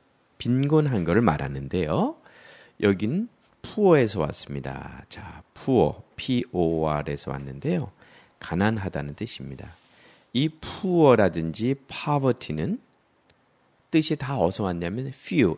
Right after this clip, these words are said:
F E W에서 왔어요. 써보세요. F E W. few 그러면 few, 작다는 뜻이잖아요.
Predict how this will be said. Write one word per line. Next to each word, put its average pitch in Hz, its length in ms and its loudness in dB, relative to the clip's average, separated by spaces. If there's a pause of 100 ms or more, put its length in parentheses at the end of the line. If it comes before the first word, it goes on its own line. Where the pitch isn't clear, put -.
(120)
F 123 300 2
E 107 160 2
W에서 76 560 -4
왔어요. 65 320 -12
써보세요. 87 480 -4
F - 380 -2
E 95 160 0
W. 73 520 -6 (460)
few 160 380 6
그러면 98 380 0
few, 156 380 4 (480)
작다는 - 600 -4
뜻이잖아요. 90 760 -6